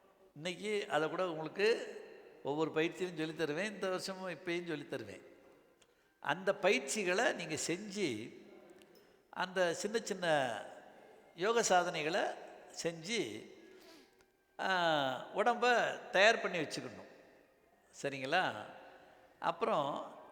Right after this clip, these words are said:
சாப்பிட்ற விஷயத்துல சில கல்ப மருந்துகளை, வள்ள-, வள்ளலார் கல்பம்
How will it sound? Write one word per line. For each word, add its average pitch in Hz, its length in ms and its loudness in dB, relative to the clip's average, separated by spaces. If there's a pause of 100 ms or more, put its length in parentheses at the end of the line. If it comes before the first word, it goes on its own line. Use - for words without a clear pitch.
(200)
சாப்பிட்ற 214 600 2
விஷயத்துல 226 480 2 (920)
சில 190 300 0
கல்ப 240 460 4
மருந்துகளை, 214 720 4 (220)
வள்ள-, 175 220 4
வள்ளலார் 180 480 6
கல்பம் 156 580 0